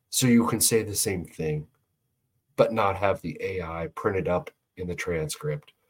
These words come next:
and then have your shit get shown to zero people, right? Anything that's real is just downregulated. Anything that's bullshit, entertainment,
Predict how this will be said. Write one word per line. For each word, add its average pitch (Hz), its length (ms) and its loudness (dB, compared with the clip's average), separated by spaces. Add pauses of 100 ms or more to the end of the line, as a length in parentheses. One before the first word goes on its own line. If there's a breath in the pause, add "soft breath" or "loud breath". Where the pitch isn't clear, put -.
(300)
and 95 160 -4
then 87 140 0
have 82 300 -6
your 82 120 -6
shit - 380 -4
get 78 160 -8 (100)
shown 80 380 -2
to 82 140 -8
zero 117 420 6
people, - 380 -14 (1040)
right? - 260 -12 (600)
Anything 143 600 4
that's 95 240 -10
real 95 680 0 (1120)
is 85 180 -8
just - 320 -6
downregulated. 90 840 -2 (1200)
Anything 123 720 0
that's 90 240 -8 (420)
bullshit, 123 720 0 (800)
entertainment, 110 1080 2